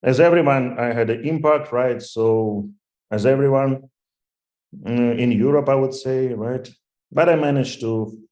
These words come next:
to move my parents and family here in the U K, so which is fine. As for the Skyrora team itself, about ten percent of our people went and joined the army on the first day, and they're still on the front line fighting.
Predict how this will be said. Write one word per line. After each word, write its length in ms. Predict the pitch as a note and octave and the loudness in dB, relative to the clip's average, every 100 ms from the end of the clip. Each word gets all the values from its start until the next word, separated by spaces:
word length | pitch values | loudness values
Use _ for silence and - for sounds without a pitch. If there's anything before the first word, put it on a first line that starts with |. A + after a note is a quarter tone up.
| _ _ _ | _ _ _
to 80 | - | -6
move 200 | A2+ G#2+ | -4 -2
my 120 | G2+ | -2
parents 440 | G2+ A2 A2 G#2+ G#2 | -2 0 0 -2 -2
and 180 | G#2 G2+ | -2 -2
family 460 | A2 G#2+ G#2 G2+ | -4 -2 0 0
here 260 | G2+ G#2+ A2 | -2 -4 -4
in 140 | G#2 | -4
the 80 | G2+ | -4
U 160 | G2+ G2 | -4 -6
K, 200 | A#2 A#2 | -8 -8
so 300 | A#2 G#2 F#2+ | -8 -8 -8
which 220 | F#2+ G2 | -10 -14
is 140 | G2 | -16
fine. 540 | - A#2 A#2 A2+ A2+ - _ _ _ _ - | -8 -6 -4 -6 -8 -18 _ _ _ _ -10
As 240 | G#2+ G#2+ - | -4 -4 -2
for 200 | A#2+ A2+ | 2 4
the 120 | A2+ | 4
Skyrora 640 | A2 - A2+ A#2 A#2 A#2 A#2 | 2 0 0 0 0 -2 -2
team 180 | A#2 A2+ | -4 -4
itself, 680 | G#2+ - C3+ C3 B2+ A#2 - _ _ - | -4 2 4 6 4 2 -6 _ _ -16
about 560 | G#2+ G#2 A#2 A2+ A#2 - _ _ _ _ _ _ _ _ _ - | -6 0 2 0 -4 -16 _ _ _ _ _ _ _ _ _ -2
ten 240 | B2+ C3 | -2 0
percent 420 | B2+ - C3 C3 | -2 -2 -4 -2
of 140 | C3+ C3+ | -4 0
our 320 | C3 C3 C3 | 2 2 0
people 380 | C#3 C#3 C#3+ C3+ | -6 -2 -2 0
went 340 | C3+ C3+ C3+ - | -2 -2 -6 -10
and 180 | - A#2 | -8 -4
joined 240 | B2 C3 B2+ | -2 0 2
the 80 | B2+ | 0
army 220 | C3 C3+ | 0 0
on 100 | C3+ | -2
the 100 | B2+ | -2
first 280 | C#3 A#2 A#2+ | -4 -2 0
day, 300 | D3+ D#3+ - | -2 -2 -8
and 160 | A#2 A2+ | -10 -2
they're 160 | B2 B2 | -2 -2
still 320 | - C#3+ C3+ | -4 -2 -2
on 80 | C3 | -2
the 80 | |
front 320 | A2 C#3 C#3+ D3 | -4 -6 -4 -2
line 340 | D#3 E3 - - _ - | -2 -4 -8 -20 _ -4
fighting. 520 | B2+ C3+ C#3 C#3 | -2 0 -2 -2